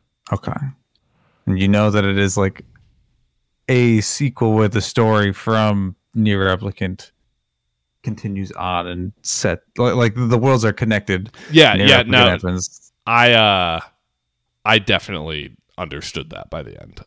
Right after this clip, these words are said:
Speaker 2: I,
Speaker 1: Okay.
Speaker 2: if, if I, if I played it before Nier Replicant came out, I never would have known that there was a previous game that they are referencing.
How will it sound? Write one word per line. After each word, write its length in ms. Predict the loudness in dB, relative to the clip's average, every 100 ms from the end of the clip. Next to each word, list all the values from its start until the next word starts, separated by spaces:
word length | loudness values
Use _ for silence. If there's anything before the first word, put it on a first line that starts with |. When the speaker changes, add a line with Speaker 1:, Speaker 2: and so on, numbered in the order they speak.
| 0
Speaker 2:
I, 280 | 0 0 -4 -8 -4
Speaker 1:
Okay. 260 | -4 -2 4
Speaker 2:
if, 180 | 6 6 0
if 200 | -2 -2
I, 680 | -2 2 4 6 6 4 -2 _ _
if 140 | -6 0
I 120 | 0
played 360 | -2 -2 0 0
it 140 | -2
before 300 | -4 -2 -4
Nier 180 | -2 -6
Replicant 520 | -6 -8 -8 -8 -8
came 220 | -10 -6
out, 320 | -2 -2 -2 _ -10
I 540 | -6 -4 -4 -6 -8 -14 _ _ _
never 380 | -6 -2 0 2
would 160 | 2 0
have 160 | -4
known 300 | -4 -4 -2
that 160 | -4 -4
there 140 | -4
was 120 | -4 -4
a 60 |
previous 500 | -6 -6 -6 -6 -8
game 240 | -10 -10 -10
that 140 | -10
they 100 | -10
are 120 | -8
referencing. 640 | -8 -6 -8 -4 -4 -4